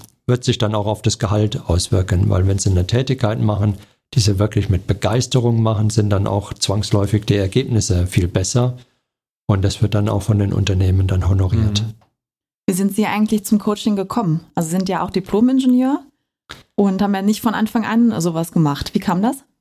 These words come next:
Speaker 1: Genau, das ist richtig. Also ich war dann erfreulicherweise in einem Bereich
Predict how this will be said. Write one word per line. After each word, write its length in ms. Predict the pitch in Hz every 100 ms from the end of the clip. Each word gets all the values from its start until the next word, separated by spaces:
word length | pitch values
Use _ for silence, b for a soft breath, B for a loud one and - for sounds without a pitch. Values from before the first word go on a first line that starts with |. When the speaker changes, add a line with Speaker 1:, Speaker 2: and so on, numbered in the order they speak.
| _
Speaker 1:
Genau, 280 | 151 120 101
das 200 | 101 -
ist 160 | 101
richtig. 400 | 101 - 98 -
Also 180 | 135 113
ich 140 | 110 113
war 160 | 107
dann 480 | 127 131 131 143 - _ _ -
erfreulicherweise 880 | 123 - 113 123 131 127 113 117 -
in 120 | 120
einem 320 | 107 101 95 95
Bereich 640 | 92 92 113 185 - -